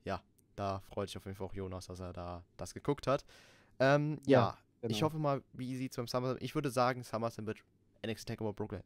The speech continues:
Speaker 1: nicht toppen, würde ich mal so sagen, erstmal.
Speaker 2: Ich glaube, der SummerSlam wird aber gut.
Speaker 1: Ja.
Speaker 2: Also wie gesagt, wir haben's gerade angesprochen, haben wir eben gerade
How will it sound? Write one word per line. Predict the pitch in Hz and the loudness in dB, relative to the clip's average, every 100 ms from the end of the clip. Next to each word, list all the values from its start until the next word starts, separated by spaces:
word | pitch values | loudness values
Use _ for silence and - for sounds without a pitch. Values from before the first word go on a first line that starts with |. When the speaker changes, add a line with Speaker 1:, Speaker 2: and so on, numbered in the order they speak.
| - | -2
Speaker 1:
nicht | 160 - - | -2 -2 -4
toppen, | - 151 190 - _ _ _ - _ _ _ _ _ | -2 -2 -4 -10 _ _ _ -20 _ _ _ _ _
würde | - | -2
ich | 127 | -2
mal | 135 | 0
so | 127 | 0
sagen, | 120 123 135 143 | 2 2 0 -2
erstmal. | 131 - 127 123 123 - _ | -8 -6 -6 -6 -8 -12 _
Speaker 2:
Ich | - | 0
glaube, | 175 180 | 6 6
der | 147 | 6
SummerSlam | 117 139 147 131 127 | 4 4 2 2 2
wird | 117 | 2
aber | 101 101 | 0 -4
gut. | 101 101 - - _ - | -6 -6 -8 -16 _ 2
Speaker 1:
Ja. | 127 | 2
Speaker 2:
Also | 131 | 2
wie | 135 | -2
gesagt, | 135 131 - | 4 4 6
wir | - | 4
haben's | 127 - | 4 4
gerade | 120 | 4
angesprochen, | 107 127 123 - 123 123 | 4 2 -2 -2 -2 0
haben | 120 | 2
wir | 120 | 4
eben | 110 127 120 | 4 4 2
gerade | 123 117 | 4 4